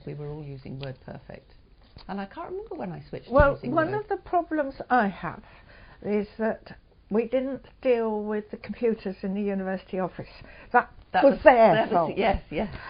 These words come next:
Speaker 2: And we
Speaker 1: <laughs>
Speaker 2: didn't use to deal with the computers in the library. That's their
Speaker 1: Yes.
Speaker 2: So we can all be running a completely different
Speaker 1: Mm,
Speaker 2: system.
Speaker 1: mm. But I definitely came to a tra-, training course in the computing service,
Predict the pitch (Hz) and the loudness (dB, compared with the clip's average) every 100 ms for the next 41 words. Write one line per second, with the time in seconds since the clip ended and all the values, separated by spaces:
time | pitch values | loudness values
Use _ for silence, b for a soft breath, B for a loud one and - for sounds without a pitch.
0 | 185 208 220 226 262 311 254 - 247 254 | 0 4 4 4 2 0 -2 0 4 4
1 | 233 - 208 202 247 233 214 226 226 226 | 4 -2 -8 4 6 6 6 2 2 -2
2 | 226 220 220 208 226 226 220 220 247 247 | -4 -4 -4 -2 -4 -2 0 2 4 4
3 | 196 143 180 226 - - - 269 240 196 | 2 -2 2 2 2 -2 0 4 4 4
4 | 175 214 - - 202 151 - 277 247 269 | 0 -12 -14 -6 -6 -6 -2 8 10 10
5 | 294 - 330 294 294 302 285 269 - 262 | 6 4 8 10 10 6 -6 -8 -2 2
6 | 262 226 208 233 - - - 240 - 277 | 4 2 0 -6 -10 -10 -4 -2 2 0
7 | 269 226 247 269 220 196 233 226 190 143 | 0 -2 0 -2 -4 -6 -2 -2 -2 -4
8 | 180 196 165 - B B 208 220 233 359 | -6 -6 -8 -12 B B -4 -2 -2 -6
9 | 330 - 302 269 254 240 - 233 - - | -10 -12 -8 -6 -6 -12 -10 -12 -12 -10
10 | 226 208 175 - 147 147 - 170 170 151 | -8 -6 -8 -12 -12 -14 -14 -12 -10 -12
11 | 147 185 - - 175 165 160 160 151 78 | -14 -16 -18 -16 -14 -14 -14 -16 -14 -14
12 | - | -14